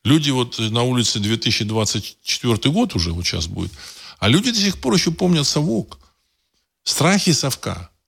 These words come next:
что там вот еды не будет, того не будет, того, сего.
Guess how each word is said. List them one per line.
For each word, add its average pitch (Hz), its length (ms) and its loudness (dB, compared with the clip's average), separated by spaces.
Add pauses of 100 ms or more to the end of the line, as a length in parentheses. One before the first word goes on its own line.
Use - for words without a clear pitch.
что 101 180 -4
там 92 360 -2
вот 85 260 -6
еды 101 380 2
не 135 120 2
будет, 98 280 -2
того 113 280 -2
не 120 120 -2
будет, 95 300 -6
того, 101 300 -4
сего. 110 400 -2